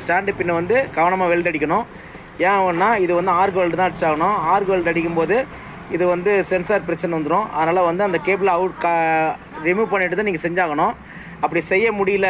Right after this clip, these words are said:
அப்படின்னா வந்து நீங்கள் வந்து அந்த ஸ்டாண்டு பின்னை வந்து புதுசாக வந்து நீ லேத்துக்கு எடுத்துன்னு போயிட்டு, ஆ, உங்கள்கிட்ட welder இருந்தால் வெல்ட் அடிச்சிங்க, இல்லை லேத்துக்கு எடுத்துன்னு போயிட்டு இந்த ஸ்ப்ரிங்கை மாட்டுறோம்ல, மாட்டுற இடத்துல கரெக்டாக வந்து அந்த புஷ்ஷை வச்சு வெல்ட் அடிச்சிங்க. வெல்ட் அடிச்சிங்கன்னா உங்களுக்கு வந்து clear ஆகிடும். உங்களுக்கு, ஏன்னா இந்த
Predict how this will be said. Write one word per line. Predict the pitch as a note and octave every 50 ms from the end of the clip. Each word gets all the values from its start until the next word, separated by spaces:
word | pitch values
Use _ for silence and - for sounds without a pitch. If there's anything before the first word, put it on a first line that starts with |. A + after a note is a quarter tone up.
| F3 D#3 D#3+
அப்படின்னா | E3 E3 F3 F3+ F3+ F#3+ F#3
வந்து | F3 E3+ E3+ A3+ B3+
நீங்கள் | G#3+ F#3 F3 F3 E3+
வந்து | F3 F#3+ A3
அந்த | G3+ E3+ -
ஸ்டாண்டு | - F3 F#3+ G#3+ G#3 G3+ E3+
பின்னை | F#3 F3+ F3+ F3
வந்து | E3+ E3+ F3
புதுசாக | E3 D#3+ F3+ E3 G3 F#3
வந்து | E3+ E3 E3+ G3 F#3+
நீ | F3
லேத்துக்கு | E3 E3 F3+ G3 G3 - F3 F3
எடுத்துன்னு | E3 - E3+ D#3+
போயிட்டு, | D#3+ D#3+ D#3 - G#3 A#3 C4 - - - - - - - - - - - - - -
ஆ, | F3+ F#3 F#3 F#3 F3+ F3+
உங்கள்கிட்ட | F#3+ F#3+ F#3+ F#3 F#3 F#3+
welder | G3 G#3 A3
இருந்தால் | G3+ G3+ G3 A3+ A#3 A3
வெல்ட் | F#3+ F#3+ G3 G3
அடிச்சிங்க, | F#3 E3 - F3 D#3+ F#3 A3 G#3+
இல்லை | G3+ F#3 F#3
லேத்துக்கு | G3 G3+ F#3 F#3 F3 F3+
எடுத்துன்னு | B2 C#3 D#3+ D3+
போயிட்டு | F#3+ A3+
இந்த | A#3+ G3+ F3 D3 -
ஸ்ப்ரிங்கை | - F#3+ A3+ A3 G#3+ F#3+
மாட்டுறோம்ல, | F3+ F3+ F#3 - D#3+ D#3 D3+ D#3 D#3 C#3+ B2 - - - - - - - - - D#3
மாட்டுற | F#3 G#3+ G3+ G3 G3
இடத்துல | F#3 F3+ F#3+ F#3+ F#3
கரெக்டாக | F3 F3 - G3 F#3+
வந்து | F3 E3 E3+ G#3+
அந்த | G3+ F#3
புஷ்ஷை | F3 E3 E3 E3 G#3
வச்சு | F#3 F3 E3+ - G#3+ B3 A#3
வெல்ட் | D#3 E3 E3+ F3
அடிச்சிங்க. | F3+ D#3 - - D3+ C#3+ D3 F3 A#3 A#3+ - - - - - - - - -
வெல்ட் | - E3+ F#3 G3+
அடிச்சிங்கன்னா | G3+ E3 E3 E3 F3 F#3+ A3 G#3+
உங்களுக்கு | F#3+ E3+ D#3 E3+ F3
வந்து | F#3+ A#3 A#3 A3+ -
clear | G3 F#3+ F#3+ F3+ E3+
ஆகிடும். | D#3 C#3+ F3 A#3 B3 - - - - - - - - -
உங்களுக்கு, | - F#3 F3+ F3+ F3+ F3 E3+ F#3
ஏன்னா | F#3 G#3 A#3 B3 A#3
இந்த | - F#3+ F#3 F3